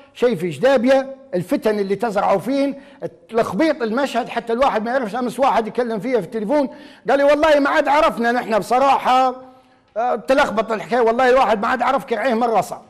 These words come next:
قلت له: "لا والله كرعيك إن اللي لوط راسك واللي فوق راه." الأمر أوضح من هيك ما فيش. الناس لا يبوا برقة ولا يبوا، آه،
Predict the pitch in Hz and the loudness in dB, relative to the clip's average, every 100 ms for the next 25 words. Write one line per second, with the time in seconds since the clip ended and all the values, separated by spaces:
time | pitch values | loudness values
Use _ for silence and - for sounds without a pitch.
0 | _ - 240 269 294 311 302 285 - 254 | _ -10 -4 0 4 4 4 2 2 0
1 | 311 262 269 233 277 370 294 311 254 226 | 0 2 2 2 2 2 2 2 0 -4
2 | 277 202 190 156 143 - _ - _ _ | -2 0 -2 -2 -8 -12 _ -20 _ _
3 | _ _ 160 - 277 294 262 320 269 277 | _ _ -12 -2 -2 0 0 0 2 -2
4 | - 269 330 - 302 247 175 165 - - | -2 -2 -2 -2 -4 -2 -4 -8 -12 -20
5 | _ _ _ _ _ _ _ _ _ - | _ _ _ _ _ _ _ _ _ -12
6 | 202 320 359 240 254 339 269 277 349 262 | -2 2 2 2 0 2 2 2 2 2
7 | 339 339 262 214 269 262 277 269 233 202 | 4 4 4 2 0 0 0 0 2 0
8 | 180 165 | 0 -4